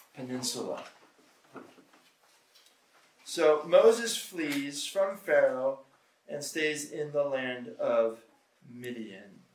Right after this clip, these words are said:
It could have been on the Sinai Peninsula, um, near the Gulf of Aqaba. And we read in verse fifteen that Abraham sat down by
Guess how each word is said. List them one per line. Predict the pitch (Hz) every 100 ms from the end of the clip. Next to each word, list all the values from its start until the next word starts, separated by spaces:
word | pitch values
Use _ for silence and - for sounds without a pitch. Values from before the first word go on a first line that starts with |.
| _
It | 131
could | 190 185
have | 156
been | 165 160
on | 156 156
the | 151
Sinai | 147 143 139 131
Peninsula, | 131 131 120 - 110 107 107 107 - - _ _ _ _ -
um, | 110 107 104 113
near | 123 120 120
the | 113 113 110 - 113
Gulf | 104 - -
of | 110 101 - -
Aqaba. | 110 110 113 107 98 - - _ _ _ _ - - -
And | 160
we | 160
read | 175
in | 170
verse | 165 165
fifteen | 170 - 156 143 139 135 135
that | 127 -
Abraham | 143 139 131 135 127
sat | - 127 - -
down | 120 117 113
by | 104 101